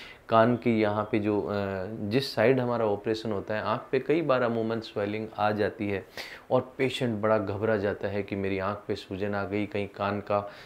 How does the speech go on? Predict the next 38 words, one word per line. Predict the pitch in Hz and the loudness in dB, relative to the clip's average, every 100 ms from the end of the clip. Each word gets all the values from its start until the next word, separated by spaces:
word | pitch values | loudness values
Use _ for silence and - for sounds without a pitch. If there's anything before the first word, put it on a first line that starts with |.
| - 107 | -8 2
जो | 113 | 2
है | 104 107 | 4 2
वो | 104 | 2
ऑपरेशन | 98 - 110 110 101 | 0 0 -2 -2 -4
के | 101 | 0
कारण | 101 98 | 0 0
आँख | 98 110 - | 0 0 0
पे | 117 | -2
तो | - 101 | 0 -2
कोई | 101 101 | 0 -2
इफेक्ट | 95 107 104 - | -2 -4 -4 -4
नहीं | 104 107 | -2 -2
आ | 92 | -4
गया। | 90 | -4
दोस्तों, | 90 92 - - 98 104 | -4 -4 -6 -4 -4 -4
ऐसा | 98 104 | -6 -6
नहीं | 95 101 104 | -4 -4 -4
है। | 95 - - - - | -8 -10 -18 -16 -12
उस | 120 - - - | -10 -10 -14 -10
mastoid | 92 95 113 - 110 107 | -6 -2 -2 -2 0 0
जो | 95 98 | 0 -4
ड्रेसिंग | 87 98 113 110 117 | -2 -2 -2 -2 -4
के | 104 | -4
कारण | - 95 101 98 | -4 -6 -6 -4
कई | 104 | -2
बार | 98 98 | 0 -2
आँख | 98 98 - | -2 -6 -8
पे | 95 | -10
स्वेलिंग | - 90 101 107 | -6 -4 -2 -2
आ | 92 | -4
जाती | 92 92 101 | -6 -4 -4
है, | 110 - - - - | -4 -6 -16 -16 -10
उससे | 120 - 120 | -6 0 2
घबराने | 104 98 101 110 | 2 2 0 0
की | 104 101 | 0 -2
ज़रूरत | 90 95 101 - | 0 0 0 -2
नहीं | 92 104 123 | -2 2 2
है। | 123 127 | 2 -2